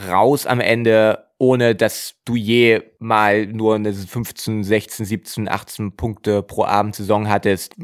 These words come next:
Von dir wird immer dieses Bild bleiben, so dass du quasi immer noch ein,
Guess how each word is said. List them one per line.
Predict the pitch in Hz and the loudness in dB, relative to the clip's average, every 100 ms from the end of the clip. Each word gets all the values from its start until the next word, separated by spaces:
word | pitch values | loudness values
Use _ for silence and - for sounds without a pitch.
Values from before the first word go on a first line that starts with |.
| 120 | -14
Von | 113 120 | -6 -2
dir | 113 117 | 0 0
wird | 110 | 0
immer | 120 117 | 0 0
dieses | 104 101 | -2 -6
Bild | - 110 92 | -2 -2 0
bleiben, | 104 101 101 | 2 2 0
so | 101 98 | -2 -2
dass | 98 | -2
du | - 98 | -6 -8
quasi | - 101 90 92 85 95 _ _ _ _ _ _ | -4 -4 -2 -2 -2 -4 _ _ _ _ _ _
immer | - 113 107 | -8 -2 0
noch | 104 95 | 0 -2
ein, | - 113 | -6 -12